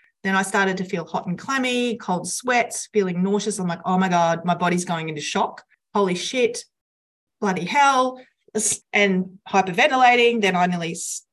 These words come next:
vomited in the toilet. So I called the nurse in. And the nurse was just,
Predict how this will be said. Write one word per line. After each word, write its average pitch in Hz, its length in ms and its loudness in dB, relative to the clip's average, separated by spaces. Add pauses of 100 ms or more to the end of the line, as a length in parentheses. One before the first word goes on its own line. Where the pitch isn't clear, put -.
(140)
vomited 175 360 0
in 160 100 -6
the 151 80 -8
toilet. 262 580 0
So - 120 -4
I 190 40 -2
called 320 320 -4
the 240 80 2
nurse 185 400 2
in. 120 260 -6 (680)
And 196 160 2
the 185 60 0
nurse 196 360 0
was 185 100 -10
just, - 280 -12